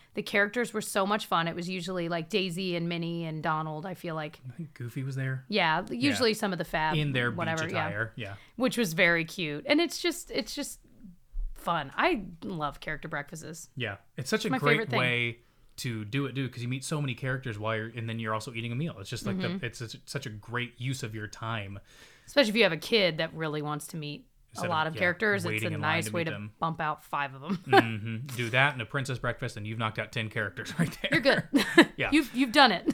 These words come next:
Speaker 1: <laughs>
Speaker 2: Uh, we actually just had a client go, and she came back and she said that was, like, the best meal that they had was, was there. Like,
Speaker 1: Cape
Speaker 2: the,
Speaker 1: May.
Speaker 2: of everything
Speaker 1: Okay.
Speaker 2: they ate, that was their favorite.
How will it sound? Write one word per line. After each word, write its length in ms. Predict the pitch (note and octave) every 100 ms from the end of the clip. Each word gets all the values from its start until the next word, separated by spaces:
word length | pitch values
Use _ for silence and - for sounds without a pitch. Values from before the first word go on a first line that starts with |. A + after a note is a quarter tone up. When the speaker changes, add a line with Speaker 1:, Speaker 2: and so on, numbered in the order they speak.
| -
Speaker 1:
<laughs> 100 | -
Speaker 2:
Uh, 200 | B2+ G#2+
we 160 | A#2+ A3
actually 200 | B3+ D3
just 140 | B2+
had 80 | B2
a 40 | A#2
client 380 | - C3 E3 -
go, 220 | A#2 A2
and 140 | G#2+
she 160 | G#2+ C#3
came 180 | B2+ A#2
back 160 | B2+ D3
and 80 |
she 40 | A#2
said 80 | A#2+
that 80 | A#2+
was, 100 | B2
like, 120 | B2
the 60 | G#2
best 260 | A#2 A2
meal 360 | B2 A2+ G#2+ G#2
that 100 | -
they 80 | G#2+
had 240 | A#2 A2+
was, 280 | G2+ G2+ -
was 260 | C#3+ A#2 G#2
there. 320 | A2+ A2 G2 -
Like, 80 | B2
Speaker 1:
Cape 80 |
Speaker 2:
the, 60 | -
Speaker 1:
May. 40 | -
Speaker 2:
of 140 | - -
everything 400 | C#3+ - C3 -
Speaker 1:
Okay. 40 | C#3
Speaker 2:
they 40 | C#3
ate, 260 | A#2+ -
that 100 | B2
was 160 | A2+ A2+
their 100 | G#2+
favorite. 300 | A2 G2